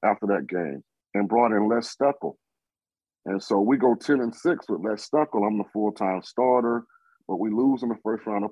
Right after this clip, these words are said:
playoffs to Philly. They fire Les Steckel. Year three, Clyde Christensen becomes the offensive coordinator. Year four, John Gruden becomes the offensive coordinator. So my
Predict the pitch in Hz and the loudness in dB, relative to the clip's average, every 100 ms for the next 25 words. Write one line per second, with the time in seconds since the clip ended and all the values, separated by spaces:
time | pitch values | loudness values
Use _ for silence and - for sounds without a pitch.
0 | - 98 95 - 87 - 170 131 113 - | -4 -2 -2 -4 -8 -2 0 2 0 -6
1 | _ _ - 123 - 123 110 117 107 107 | _ _ -6 -6 0 4 4 2 -6 -8
2 | - - - - - - _ _ _ _ | -10 -8 -6 -8 -14 -18 _ _ _ _
3 | _ _ _ _ _ - 117 127 - 131 | _ _ _ _ _ -8 -2 -2 -2 -2
4 | 180 170 165 - _ - 123 123 - 170 | 0 0 -4 -8 _ -2 4 4 2 -2
5 | 165 135 127 117 101 104 - 110 98 92 | -4 -6 -4 -2 0 -2 0 0 0 0
6 | 87 - _ _ - 85 - 110 110 104 | -4 -12 _ _ -10 -10 2 2 4 0
7 | 101 - - 104 85 92 80 73 101 123 | -4 -6 0 2 2 -2 -4 -2 2 4
8 | 110 - 165 185 156 123 127 - _ _ | 4 0 4 6 6 4 0 -6 _ _
9 | _ _ 92 120 127 113 131 170 117 87 | _ _ -2 2 2 2 2 2 0 -10
10 | 76 _ _ _ 117 104 127 110 95 - | -12 _ _ _ -8 -6 -4 -4 -4 -6
11 | 78 110 107 107 85 - 107 98 101 95 | 0 0 0 -4 -8 -4 -2 -2 -2 -4
12 | 123 113 113 | -2 -2 0